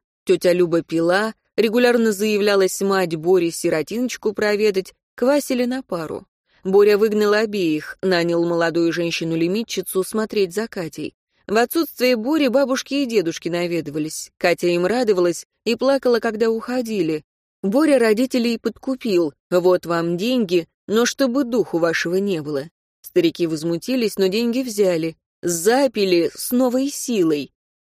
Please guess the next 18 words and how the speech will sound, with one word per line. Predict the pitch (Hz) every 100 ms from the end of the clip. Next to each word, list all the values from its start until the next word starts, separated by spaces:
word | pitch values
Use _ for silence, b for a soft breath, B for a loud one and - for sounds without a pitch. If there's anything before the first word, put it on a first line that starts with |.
| -
Кажется, | 185 175 175 -
потеряли | 170 - 190 175 170
работу. | 185 208 185 165 160
Боря | 160 208 214
не | 214 220
интересовался. | 220 233 214 - 254 240 196 - 160 - _ _ _
Вскоре | - - 349 277
переехал | 233 226 233 240 208
в | 202
новую | 208 180 175 170
квартиру, | 175 175 - 254 269 226 175 _ -
большую, | 175 170 160 214 254 247 190
в |
тихом | - 190 170 165
центре. | - 233 247 226 202 - _ -
Адреса | 302 285 226 - 175
не | 170
оставил. | 165 165 - 262 247 247